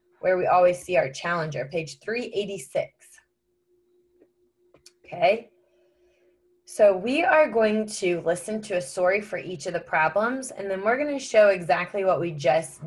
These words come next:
did to match the story, okay? So it says in the first problem where there are owls, it says there are five owls, but one fly away. How many are left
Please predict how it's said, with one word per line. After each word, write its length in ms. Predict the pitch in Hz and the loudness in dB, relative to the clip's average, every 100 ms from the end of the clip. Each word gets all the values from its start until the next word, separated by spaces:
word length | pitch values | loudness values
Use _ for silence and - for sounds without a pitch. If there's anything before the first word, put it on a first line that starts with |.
| 147 | -4
did 440 | 170 156 - - _ _ _ _ _ | 0 0 0 -8 _ _ _ _ _
to 140 | - 175 | -8 -6
match 560 | 175 165 143 - - | -2 0 -2 -6 -14
the 100 | 180 | -10
story, 680 | 180 - - 170 - - _ _ _ | -10 -6 -2 -2 -4 -10 _ _ _
okay? 480 | - 165 190 269 277 _ _ _ _ _ _ _ _ _ _ _ _ | -4 2 2 0 -6 _ _ _ _ _ _ _ _ _ _ _ _
So 480 | - - 262 180 - - _ _ _ _ _ _ - | -18 2 6 6 4 -6 _ _ _ _ _ _ -4
it 180 | 214 - | -4 2
says 400 | 226 208 208 208 | 6 8 6 0
in 120 | 208 202 | -6 -2
the 180 | 180 - | -4 0
first 320 | 285 339 - | 0 0 0
problem 380 | 226 180 190 214 | 0 2 2 0
where 120 | 214 | 0
there 220 | 196 170 202 | 2 4 4
are 180 | 262 | 2
owls, 500 | 165 151 180 226 - _ _ _ _ - | -4 -6 -8 -10 -18 _ _ _ _ -12
it 120 | 214 | -2
says 160 | 269 269 | 0 4
there 180 | 269 240 | 4 4
are 80 | |
five 560 | 220 - 285 349 349 330 - | 0 -2 -2 2 0 0 -2
owls, 680 | 208 180 147 165 196 262 - _ - | -2 0 2 2 2 0 -6 _ -2
but 340 | 180 220 - | 6 6 6
one 520 | 220 269 311 311 311 | 2 4 4 4 0
fly 360 | 294 - 175 170 | -4 0 4 6
away. 580 | 214 247 254 135 87 - _ _ | 6 6 4 2 -4 -12 _ _
How 300 | - 190 185 | -8 -2 0
many 240 | 208 240 254 | 0 -2 0
are 120 | 202 | 0
left 340 | 156 160 - | 0 -4 -6